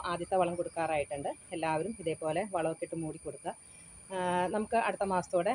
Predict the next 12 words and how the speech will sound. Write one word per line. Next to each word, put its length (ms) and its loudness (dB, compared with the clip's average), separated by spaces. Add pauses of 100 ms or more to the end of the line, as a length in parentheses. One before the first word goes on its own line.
അടുത്തൊരു 340 2
വളവും 260 6
കൂടിയും 180 0
ചെയ്ത് 240 -4
കഴിഞ്ഞാൽ 400 0
നമുക്ക് 320 0
ചേനയ്ക്ക് 440 4 (120)
രണ്ട് 180 2
പ്രാവശ്യം 380 2
ചെയ്ത് 220 0
കൊടുത്താൽ 340 -4
മതി. 180 -8